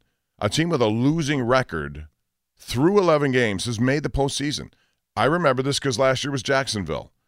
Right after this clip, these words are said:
They were four and seven at this point. They, now, arguably are in a much weaker division, but they rebounded to win that division.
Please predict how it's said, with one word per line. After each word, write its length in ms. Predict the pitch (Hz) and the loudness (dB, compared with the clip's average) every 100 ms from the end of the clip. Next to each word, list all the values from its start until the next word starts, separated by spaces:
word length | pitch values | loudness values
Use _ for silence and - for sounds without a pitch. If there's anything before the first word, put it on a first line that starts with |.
| _ | _
They 100 | 110 | -2
were 140 | 113 | 0
four 400 | 113 - 170 190 | -2 -2 0 0
and 120 | 175 139 | 0 -2
seven 360 | - 165 131 | 0 0 0
at 100 | 98 | -2
this 140 | 123 120 | -4 -4
point. 380 | - 135 92 - _ _ _ _ _ | -4 -4 -4 -10 _ _ _ _ _
They, 640 | - 87 147 185 139 139 - _ _ _ | -8 0 2 4 0 -2 -6 _ _ _
now, 240 | 101 87 - _ _ - | -6 -6 -8 _ _ 0
arguably 640 | 139 120 120 101 104 107 | 2 2 0 0 0 2
are 100 | 101 | 0
in 80 | 98 | -2
a 120 | 92 | -2
much 300 | 104 123 - | -2 -2 -2
weaker 300 | 110 127 101 | -4 -4 -6
division, 540 | 90 120 131 80 69 | -4 -4 -4 -6 -10
but 360 | 78 135 139 123 _ _ _ _ _ - | -2 2 2 0 _ _ _ _ _ -8
they 300 | 92 143 160 | 0 0 2
rebounded 560 | 135 120 120 117 110 | 0 2 2 2 -2
to 120 | 98 95 | -2 -4
win 240 | 101 165 | -2 0
that 180 | 170 113 | 0 0
division. 560 | 92 82 73 82 104 | -2 -2 -4 -8 -10